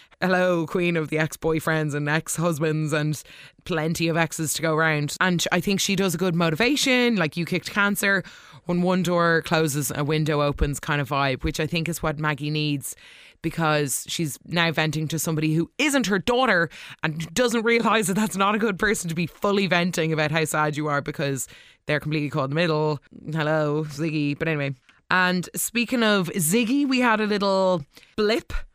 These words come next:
shall we say, between Dean and Ziggy. So the intense love that Dean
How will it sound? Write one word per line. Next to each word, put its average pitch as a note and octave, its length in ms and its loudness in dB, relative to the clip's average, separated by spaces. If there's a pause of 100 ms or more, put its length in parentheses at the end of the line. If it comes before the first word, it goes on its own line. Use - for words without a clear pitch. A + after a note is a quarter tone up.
(160)
shall G#3+ 240 2
we G#3 140 2
say, G#3+ 440 2 (120)
between F3 760 -2
Dean E3+ 220 0
and E3+ 140 0
Ziggy. E3 360 0 (300)
So - 140 -2
the A3 180 2
intense C4+ 480 0
love G3+ 400 4 (280)
that F3 200 -2
Dean E3+ 480 2